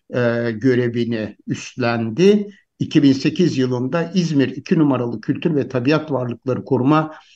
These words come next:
Bölge Kurulu üyeliğine atandı. İki bin yedi yılında Japon hükümetinin verdiği burs ile Japon kentlerinde planlama ve kentsel ulaşım yatırımları konusunda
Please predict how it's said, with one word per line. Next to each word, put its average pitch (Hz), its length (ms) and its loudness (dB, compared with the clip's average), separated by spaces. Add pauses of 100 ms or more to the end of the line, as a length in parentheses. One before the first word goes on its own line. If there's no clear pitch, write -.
(140)
Bölge 131 440 4
Kurulu 120 380 0
üyeliğine 117 500 0
atandı. 110 760 -2
İki - 260 -4
bin 147 140 4
yedi 139 280 4
yılında 143 540 2
Japon 139 420 -2
hükümetinin 127 640 -2
verdiği 117 460 -2
burs 135 300 -2
ile 143 460 0 (200)
Japon 151 460 0
kentlerinde 131 760 -2
planlama 139 720 2 (220)
ve 170 180 2
kentsel 147 540 0
ulaşım 151 440 0
yatırımları 120 640 -2
konusunda 143 800 0